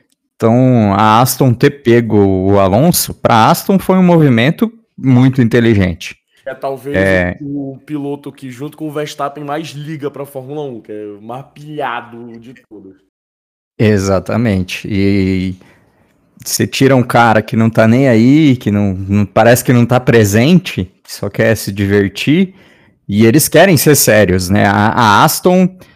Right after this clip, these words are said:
Speaker 1: assim, pelo investimento do Stroll, ele comprou a própria Aston, comprou a equipe, ele quer ser sério, ele quer tirar dinheiro disso, essa que é a verdade. Além de botar o filhinho pra pilotar,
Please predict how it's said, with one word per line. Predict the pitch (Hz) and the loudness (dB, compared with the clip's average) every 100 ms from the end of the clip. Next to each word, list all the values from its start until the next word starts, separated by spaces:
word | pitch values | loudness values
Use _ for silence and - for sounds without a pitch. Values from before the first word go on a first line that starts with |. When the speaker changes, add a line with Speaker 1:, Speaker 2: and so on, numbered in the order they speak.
| _ - | _ -6
Speaker 1:
assim, | 110 123 | -2 0
pelo | 101 139 | 2 2
investimento | 151 135 - 147 123 135 110 | 4 4 2 2 2 0 0
do | 113 | -2
Stroll, | - - 117 117 151 180 - _ | -2 -2 2 4 2 0 -8 _
ele | - 113 | -2 0
comprou | 117 123 113 127 165 | 2 0 2 4 4
a | |
própria | - 123 120 110 98 | 4 2 2 2 2
Aston, | 113 135 127 | 2 -2 -6
comprou | 123 110 95 - 151 | -4 -4 -4 2 4
a | |
equipe, | 135 - - 104 135 123 120 _ - | 4 2 -4 -4 -4 -6 -12 _ -6
ele | 117 120 | -2 0
quer | 131 156 | 2 2
ser | - 160 | 2 -2
sério, | - 127 104 | 0 2 4
ele | 104 117 | 4 2
quer | - 180 | 2 2
tirar | 190 185 | 4 4
dinheiro | 151 185 175 165 135 | 4 4 4 6 4
disso, | 98 95 87 - - | 2 -2 -4 -10 -10
essa | - 104 - | -4 -2 0
que | |
é | 120 | 2
a | |
verdade. | 143 151 120 90 87 | 2 4 4 2 0
Além | - 170 151 156 185 | 2 4 4 4 4
de | 143 | 4
botar | 120 120 113 | 2 2 2
o | 107 95 | 2 0
filhinho | 117 107 110 98 | -2 2 2 2
pra | - | -2
pilotar, | - 92 110 - 156 175 | -6 -2 -2 0 0 0